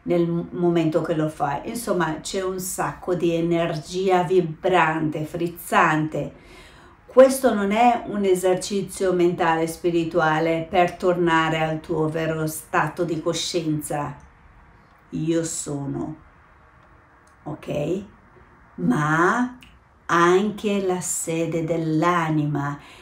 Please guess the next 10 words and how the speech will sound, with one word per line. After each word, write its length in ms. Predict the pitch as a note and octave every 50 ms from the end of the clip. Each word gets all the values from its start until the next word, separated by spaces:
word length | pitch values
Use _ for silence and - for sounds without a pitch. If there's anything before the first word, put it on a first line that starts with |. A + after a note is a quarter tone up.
| - - -
e 180 | - F3 F3
da 220 | D#3+ F3+ F3 F3 F3
quello 1000 | - G#3+ G#3 G#3 G#3 G#3 G3+ G3 F#3+ F#3 F#3 F#3 F3+ F3 E3+ E3 E3 E3 D#3 D3+ - - - -
stato 760 | - - - - - A3 A3 A3 A#3+ A3+ G#3 - - F#3+ F3 E3
vivi 380 | D#3 D#3+ E3 E3 D#3+ D#3+ D#3
secondo 640 | D#3 - - E3+ D#3+ D#3+ - D#3 D#3 D#3 D#3 D#3 D#3 D3+
lo 100 | D#3 D#3
stato 460 | D3+ - - - D#3 D3+ D3 - -
di 220 | D3 D3 D3+ D3 D3
Dio. 560 | D3 D#3 D#3 D3 D3 C#3+ B2+ B2+ - - -